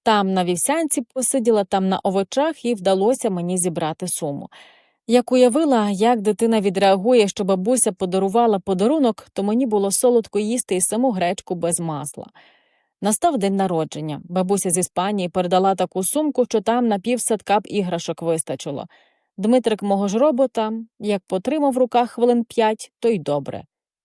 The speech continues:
Я думала, що він і обніме мене, і скаже, що любить, але де? Далі вже тому роботу й руки повідривав, і ноги,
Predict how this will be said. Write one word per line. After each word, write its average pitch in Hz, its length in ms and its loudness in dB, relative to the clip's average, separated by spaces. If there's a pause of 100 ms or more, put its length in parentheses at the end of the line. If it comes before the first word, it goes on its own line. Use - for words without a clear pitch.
(120)
Я 208 200 2
думала, 202 500 2 (100)
що - 220 -6
він 208 220 0 (200)
і 190 120 0
обніме 185 460 0
мене, 202 360 0
і 165 40 0
скаже, 190 360 0
що 180 260 -2
любить, 233 480 0 (180)
але 170 380 0
де? 180 340 0 (640)
Далі 220 260 6
вже 208 180 4
тому 214 300 2
роботу 208 340 2
й 190 120 4
руки 233 360 2
повідривав, 220 720 2
і 185 80 0
ноги, 226 460 2